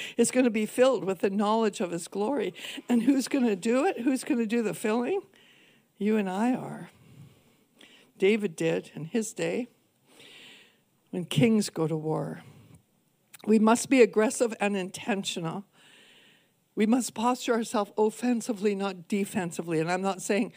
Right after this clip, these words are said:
posture yourself with offense. I'm saying offensively. <laughs> That means moving forward. We're the head and not the tail. We're above and not beneath. That's Deuteronomy twenty-eight thirteen.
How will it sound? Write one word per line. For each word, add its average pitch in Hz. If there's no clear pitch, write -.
posture 202
yourself 180
with 185
offense. 151
I'm 160
saying 156
offensively. 185
<laughs> -
That 190
means 214
moving 190
forward. 147
We're 202
the 180
head 185
and 196
not 180
the 196
tail. 214
We're 214
above 220
and 214
not 190
beneath. 190
That's 180
Deuteronomy 185
twenty-eight 175
thirteen. 170